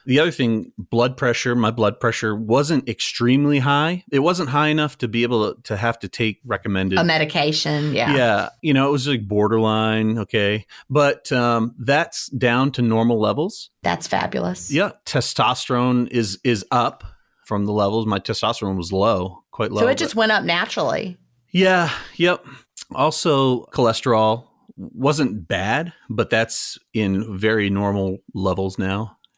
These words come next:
Speaker 1: And then acid reflux, I would get pretty bad acid reflux and, and to the point where I'd just wake up in the middle of the night with it, you know, just kind of coming up. It was
Speaker 2: Right.
Speaker 1: not good. Yeah.
Speaker 2: That's better.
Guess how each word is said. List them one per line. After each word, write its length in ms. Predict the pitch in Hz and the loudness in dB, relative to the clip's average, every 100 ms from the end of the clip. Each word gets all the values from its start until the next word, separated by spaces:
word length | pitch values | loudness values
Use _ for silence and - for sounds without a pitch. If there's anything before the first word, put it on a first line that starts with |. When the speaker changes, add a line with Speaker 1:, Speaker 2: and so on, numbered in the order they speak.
| - | 0
Speaker 1:
And 120 | 120 | 2
then 140 | 151 | 2
acid 360 | 156 147 151 135 | 2 0 -2 -4
reflux, 680 | 131 160 - 95 90 - - | -2 -2 0 0 -2 -6 -4
I 100 | 113 | -2
would 100 | 156 | -2
get 140 | 156 - 110 85 - | -2 -6 -10 -20 -20
pretty 360 | - 127 135 135 | -8 -2 0 0
bad 460 | 117 107 104 92 87 _ _ - | 2 0 0 -2 -6 _ _ -6
acid 260 | 98 - | -4 -4
reflux 480 | 95 95 80 90 - | -4 -4 -6 -6 -4
and, 180 | 92 92 | -2 -2
and 360 | 98 98 92 90 _ _ _ - - _ | -2 -2 -2 -4 _ _ _ -20 -20 _
to 100 | - | -2
the 100 | 127 | -2
point 380 | - 143 143 135 | 0 0 0 2
where 420 | 123 117 107 104 - - - _ | 2 4 2 0 -4 -14 -20 _
I'd 140 | 110 95 | -12 -4
just 200 | 117 113 | -2 0
wake 200 | 110 117 | 0 0
up 120 | 113 | -2
in 80 | 104 | -2
the 40 | |
middle 280 | 107 104 95 | 0 2 2
of 80 | 92 | 2
the 60 | |
night 360 | 90 101 107 - | 0 0 0 -4
with 200 | 90 - | -6 -4
it, 160 | 87 - _ _ - | -4 -6 _ _ -14
you 100 | 110 | -12
know, 260 | 87 87 - _ _ _ _ _ | -12 -14 -18 _ _ _ _ _
just 180 | - - | -10 -6
kind 200 | 120 98 | -4 -4
of 120 | 80 - _ | -6 -14 _
coming 320 | - 120 98 | -6 -4 -2
up. 300 | 92 123 - - - | -2 -4 -6 -16 -14
It 100 | 95 | -10
was 300 | 92 90 87 170 | -6 -6 -4 -2
Speaker 2:
Right. 200 | 175 175 | 0 0
Speaker 1:
not 160 | 90 | -2
good. 300 | 92 85 82 - - | -4 -6 -8 -12 -4
Yeah. 280 | 104 92 85 _ - | -2 -2 -4 _ -2
Speaker 2:
That's 220 | 180 190 | -2 0
better. 500 | 175 160 185 233 | 0 2 0 -4